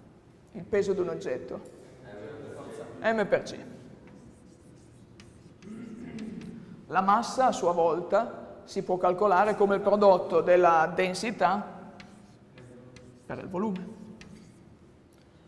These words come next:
Se uso lo stesso materiale, quindi la densità è la stessa, sono nello stesso luogo, quindi G è lo stesso, questa relazione mi dice in pratica che il peso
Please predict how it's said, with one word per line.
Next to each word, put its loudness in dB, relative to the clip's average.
Se 2
uso 4
lo 6
stesso 2
materiale, 0
quindi -2
la 0
densità -4
è 6
la 4
stessa, 0
sono 0
nello -6
stesso -6
luogo, 2
quindi -6
G -2
è 0
lo -4
stesso, -10
questa 6
relazione 6
mi 0
dice -4
in -2
pratica 2
che -4
il -4
peso -4